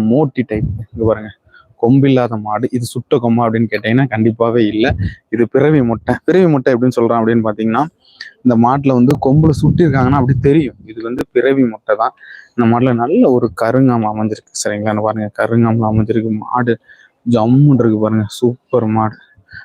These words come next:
நல்ல சுருக்கம் பாத்தீங்கன்னா, இன்னும் நல்ல சுருக்கம் இருக்கு. இந்த மாடுலாம் பை வச்சுன்னா அந்த அளவுக்கு ஹெவி சைஸா பை வைக்கணும். நம்ம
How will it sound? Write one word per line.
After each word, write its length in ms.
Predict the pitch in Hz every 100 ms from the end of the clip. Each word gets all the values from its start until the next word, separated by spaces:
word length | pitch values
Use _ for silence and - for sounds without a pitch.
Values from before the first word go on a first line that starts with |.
| _ -
நல்ல 220 | 113 120 117 113 113 113 113
சுருக்கம் 500 | - 139 135 139 120
பாத்தீங்கன்னா, 320 | 120 127 120
இன்னும் 260 | 127 135
நல்ல 120 | 120 120
சுருக்கம் 400 | - 131 - 123
இருக்கு. 200 | 117 143 - - _
இந்த 160 | -
மாடுலாம் 340 | 120 120 131 123
பை 140 | 120 127
வச்சுன்னா 340 | 123 - 123
அந்த 240 | 113 123 123
அளவுக்கு 280 | 127 117 120
ஹெவி 160 | 135
சைஸா 320 | - 120 135
பை 160 | 120 110
வைக்கணும். 280 | 110 110 113
நம்ம 500 | 110 113 - 180